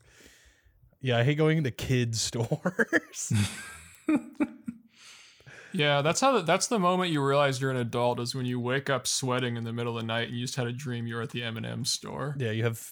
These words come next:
Speaker 1: like, physical, awful allergic reaction to eating Trix yogurt.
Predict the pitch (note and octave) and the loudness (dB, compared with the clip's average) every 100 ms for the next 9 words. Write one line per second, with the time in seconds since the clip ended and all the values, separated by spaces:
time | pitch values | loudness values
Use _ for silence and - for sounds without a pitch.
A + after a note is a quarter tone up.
0 | - A2 F#2+ - B2 A#2+ A#2 A#2 A2 G#2 | -2 0 0 -2 -2 -2 0 2 2 0
1 | G#2 G#2+ G#2 G#2+ G#2+ G#2 G#2 G#2 G#2+ G2+ | -2 -2 -2 -4 -2 -2 -4 -6 -6 -4
2 | G2 G2+ - G#2 G#2 G#2 G2+ - G#2+ G#2 | -4 -4 -6 -8 -6 -6 -8 -8 -6 -6
3 | - G2 G2+ A2 A2 - | -6 -8 -6 -2 -2 -4